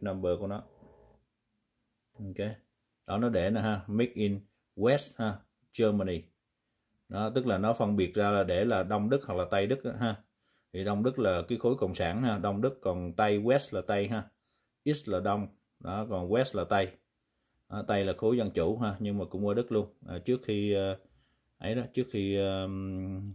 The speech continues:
cộng sản sụp đổ đó ha. Ok, thì, ờ, nó hay, nó hay làm những cái dàn radio với lại, ờ,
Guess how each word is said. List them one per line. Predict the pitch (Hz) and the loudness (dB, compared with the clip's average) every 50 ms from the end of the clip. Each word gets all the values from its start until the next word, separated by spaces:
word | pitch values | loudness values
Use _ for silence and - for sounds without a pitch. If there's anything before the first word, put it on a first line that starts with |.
| - _ | -12 _
cộng | - 87 87 | -6 -6 -4
sản | 82 92 85 95 | -2 -2 -2 -2
sụp | - - - | -2 -4 -2
đổ | 87 82 78 87 | 0 0 2 2
đó | 104 120 - - | 0 0 -2 -2
ha. | - 107 101 - - _ _ _ _ _ _ _ _ _ _ _ _ _ _ _ - _ _ _ _ _ _ _ _ - | -4 -4 -4 -4 -8 _ _ _ _ _ _ _ _ _ _ _ _ _ _ _ -20 _ _ _ _ _ _ _ _ -12
Ok, | 110 101 95 95 - 107 107 113 113 - _ _ _ _ _ - | -10 -10 -8 -4 -2 -2 -2 -2 -4 -10 _ _ _ _ _ -10
thì, | - 87 85 87 | -6 -2 0 0
ờ, | 87 85 85 | 0 0 2
nó | 95 104 107 120 123 123 123 120 110 | 2 2 2 2 2 2 2 2 2
hay, | 104 110 101 101 101 101 101 | 0 0 0 2 2 2 0
nó | 101 113 117 | 0 -2 0
hay | 120 113 98 | 0 0 2
làm | 98 101 90 85 85 85 | 2 2 2 2 2 0
những | 87 85 | -2 -2
cái | 113 117 113 | -2 0 0
dàn | 104 92 85 87 | 0 0 0 0
radio | 90 98 98 98 101 101 101 101 101 | 0 2 2 4 4 4 4 6 4
với | 98 101 113 113 | 4 2 0 0
lại, | 101 85 85 87 90 95 | 0 0 0 0 2 2
ờ, | 98 98 95 98 95 95 | 2 2 2 0 0 -4